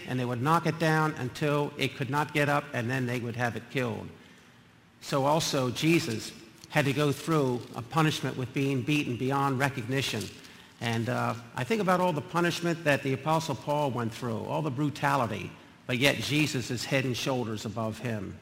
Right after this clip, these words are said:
We're told, "And the men that had mocked him, uh, smote him, and when they had blindfolded him, they struck him on the face." That would take us back to Psalm twenty-two,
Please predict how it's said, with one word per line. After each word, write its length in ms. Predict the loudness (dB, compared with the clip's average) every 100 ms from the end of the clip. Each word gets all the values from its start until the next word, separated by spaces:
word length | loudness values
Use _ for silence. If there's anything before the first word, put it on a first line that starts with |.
| -18 -20 -20 -18 -6
We're 120 | -2
told, 380 | 4 4 4 4
"And 140 | 2
the 60 | 4
men 460 | 6 6 6 2 -2 -12 -16 -20 -20 -2
that 160 | 2
had 320 | 6 6 6 2 -6 -14 -8
mocked 480 | 4 8 8 6 -8
him, 420 | 2 4 4 2 -2 -10 -20 -20 -20 -20 -20 -4
uh, 240 | 0 2
smote 460 | 2 4 6 8 6
him, 440 | 6 4 4 0 -4 -14 -10 -4
and 100 | 0
when 160 | 4
they 80 | 6
had 460 | 6 6 4 0 2
blindfolded 800 | 6 8 6 4 4 4 4 4
him, 300 | 2 2 2
they 120 | 2
struck 520 | 4 2 4 4 4
him 360 | 4 4 4 2
on 240 | 0 2 2
the 80 | -2
face." 560 | 2 4 4 0 -6 -10 -12 -6
That 100 | -4
would 120 | 0
take 180 | 2 2
us 100 | 2
back 340 | 6 6 6
to 160 | 0 0
Psalm 360 | 2 2 2
twenty-two, 720 | 0 0 0 0 0 2 0